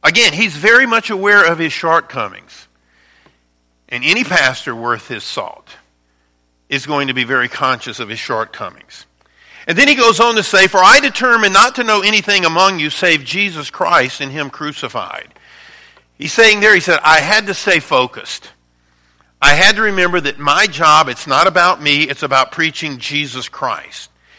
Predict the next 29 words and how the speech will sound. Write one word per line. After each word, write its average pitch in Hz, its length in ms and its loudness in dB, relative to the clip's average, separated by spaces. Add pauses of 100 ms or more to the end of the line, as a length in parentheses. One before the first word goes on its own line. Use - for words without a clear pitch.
It's 120 120 -18
about 143 200 2
preaching - 360 -4
the 139 80 -4
gospel." 110 580 -4 (1600)
And 185 120 2
then 269 120 2
he 277 80 4
goes 226 220 4
back 220 300 4
in 190 80 -4
verse 190 260 2
number 180 220 2
three 220 240 0
and 185 80 0
says, 190 300 0
"I 208 180 6
was 190 240 0
with 233 420 -4
you 175 360 -4
in 151 340 -2
weakness 165 840 -4 (1000)
and 175 220 2
in 160 220 -2
fear 170 840 -4 (1040)
and 175 260 2
in 156 180 0
much 185 540 -2
trembling." 165 760 -6